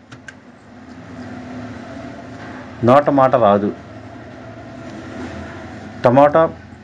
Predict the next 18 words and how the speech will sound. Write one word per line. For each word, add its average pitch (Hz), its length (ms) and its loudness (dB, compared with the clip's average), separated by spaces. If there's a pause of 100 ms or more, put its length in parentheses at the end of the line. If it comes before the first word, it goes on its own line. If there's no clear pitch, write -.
(200)
భారీగా 123 440 4
పెరిగిన 117 360 2
రేటు. 98 320 0 (1300)
నూట 131 160 8
ముప్పై 131 320 2
రూపాయలు 143 360 6
పలికిన 127 360 2
టమాటా 113 420 2
ధర. 98 280 2 (1900)
మదనపల్లె 135 760 6
మార్కెట్లో 127 640 2 (100)
రికార్డు. 113 420 4 (280)
మూడు 123 260 4
వందల 135 220 4
టన్నులకు 135 460 2
మించి 123 540 2 (460)
రావడం 117 400 6
లేదు. 98 300 4